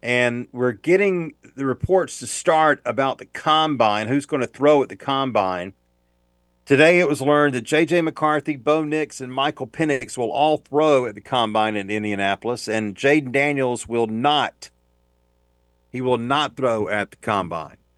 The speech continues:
He's gonna throw at the L S U Pro Day instead.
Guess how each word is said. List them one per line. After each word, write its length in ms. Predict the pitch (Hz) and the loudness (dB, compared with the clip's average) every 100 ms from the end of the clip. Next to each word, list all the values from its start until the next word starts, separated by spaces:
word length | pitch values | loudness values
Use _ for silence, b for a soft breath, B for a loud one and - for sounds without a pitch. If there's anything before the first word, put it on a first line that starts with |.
| b b b - | b b b -14
He's 160 | 104 | -6
gonna 200 | - 120 | -2 -2
throw 240 | 107 127 123 | 0 0 0
at 40 | |
the 140 | 113 | -2
L 120 | 127 127 | -2 -2
S 180 | 123 | -4
U 260 | 127 120 113 | -6 -6 -8
Pro 480 | - - 170 175 160 | -10 0 2 2 0
Day 360 | 117 101 95 | 0 0 -2
instead. 800 | 101 90 - - 175 117 90 92 | -6 -10 -12 -4 -2 0 -2 -6